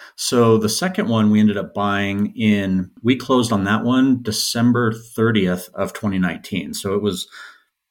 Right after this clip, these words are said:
literally within six months of the first one. And we were able to do that because going, you know, kind of circling back to our earlier conversation, my wife's condo that we turned into a rental in two thousand nine,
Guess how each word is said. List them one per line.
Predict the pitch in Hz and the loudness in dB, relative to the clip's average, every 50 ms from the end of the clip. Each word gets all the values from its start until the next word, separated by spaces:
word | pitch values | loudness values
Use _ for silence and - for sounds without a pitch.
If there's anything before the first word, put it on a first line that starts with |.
| _ | _
literally | 123 117 117 120 117 113 104 98 | -2 0 2 4 4 4 4 2
within | 92 87 - 107 95 90 | 0 -2 -4 -4 -4 -4
six | - - 101 95 - - | -4 -4 -6 -6 -6 -4
months | 92 92 90 87 - - | -4 -2 -2 -4 -4 -8
of | 76 73 | -12 -14
the | - - | -14 -14
first | - 85 80 78 - - - | -12 -12 -10 -10 -12 -12 -14
one. | 57 57 - - - - _ _ _ _ _ _ _ - | -14 -16 -16 -16 -20 -20 _ _ _ _ _ _ _ 0
And | 117 120 | 2 4
we | 120 120 | 6 6
were | 117 117 | 6 6
able | 127 131 131 | 4 4 4
to | 104 95 | 2 0
do | 82 82 - 143 165 156 | -2 -4 -4 -2 -2 0
that | 127 107 98 98 90 90 | 0 0 0 0 -2 -4
because | 98 98 92 - - 110 104 101 98 95 95 92 87 - - - _ _ _ _ - | -6 -8 -8 -8 -6 -4 -2 -2 -2 -2 -2 -4 -4 -6 -8 -12 _ _ _ _ -6
going, | - 110 113 113 110 107 107 98 - | -2 0 4 6 8 8 6 6 4
you | 107 101 | 2 0
know, | 90 | 0
kind | 92 - 113 95 | 0 0 0 2
of | 90 | 2
circling | - - 117 107 113 104 98 95 | 2 2 2 0 0 0 0 0
back | 98 95 92 - | 0 0 0 -2
to | - 85 | -4 -4
our | 76 | -2
earlier | 71 113 117 113 110 95 | 0 2 2 2 2 2
conversation, | - - 92 90 - 82 - - - 85 87 87 - 101 92 90 90 92 - - - - _ | 0 -2 -6 -4 -4 -4 -4 -4 -2 -2 -4 -4 -4 -2 -2 0 0 -2 -4 -10 -16 -12 _
my | - 92 92 | -2 -2 0
wife's | 90 95 98 101 101 - | 2 2 2 0 0 -4
condo | - - 92 92 92 95 101 107 107 110 | -4 -2 0 0 2 2 4 4 4 4
that | 104 98 85 - | 4 4 0 0
we | - 95 92 92 92 90 90 - | 0 2 2 2 2 2 0 -4
turned | - - 110 98 92 | -6 -4 -2 0 0
into | 98 95 98 | 2 2 2
a | 95 90 | 0 0
rental | 87 90 92 98 104 107 95 | 0 0 0 0 0 0 -2
in | 90 80 | -2 -2
two | - - 104 | -2 -4 -4
thousand | - 98 90 87 - 87 85 | -2 0 0 0 0 -2 -2
nine, | 82 80 80 85 92 101 110 127 139 | -2 -2 -2 0 2 4 4 4 2